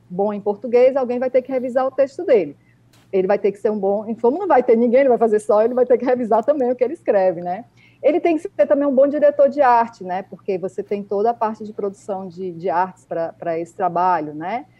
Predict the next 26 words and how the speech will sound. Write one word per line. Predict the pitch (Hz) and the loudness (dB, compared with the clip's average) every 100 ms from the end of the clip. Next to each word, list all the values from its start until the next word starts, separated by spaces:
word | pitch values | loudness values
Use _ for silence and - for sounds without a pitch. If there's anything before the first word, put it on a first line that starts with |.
| _ _ | _ _
É, | - 180 175 170 170 _ _ _ | -4 0 2 0 -2 _ _ _
é | - 214 | 2 4
muito | 208 269 311 | 4 2 2
legal | 269 240 214 214 233 | 2 4 4 4 2
que | 233 | -2
tenham | 247 240 240 | -4 -2 -4
vídeos, | 175 190 240 202 190 | -6 -4 -2 -4 -8
né? | 170 180 | -6 -4
O | 208 | -4
vídeo | 185 202 | -4 -8
funciona | - 233 233 226 | -10 -8 -6 -6
muito | 226 233 | -6 -6
bem, | 277 240 220 | -4 -4 -6
então | 190 208 202 208 | -12 -10 -10 -6
ele | 208 | -8
precisa | 202 220 | -6 -6
ser | 208 214 | -4 -6
um | |
filmmaker | 208 247 240 196 208 202 | -6 -6 -4 -2 -2 -6
também, | - 175 175 190 | -12 -10 -10 -10
né? | 190 190 | -10 -10
Ele | 214 | -10
precisa | 185 185 - 190 180 226 233 _ _ - | -12 -14 -10 -8 -4 -4 -6 _ _ -8
atender | 185 - 208 214 226 | -6 -2 0 4 4
isso, | 202 190 - 165 | 2 -4 -8 -12
né? | 170 214 | -10 -10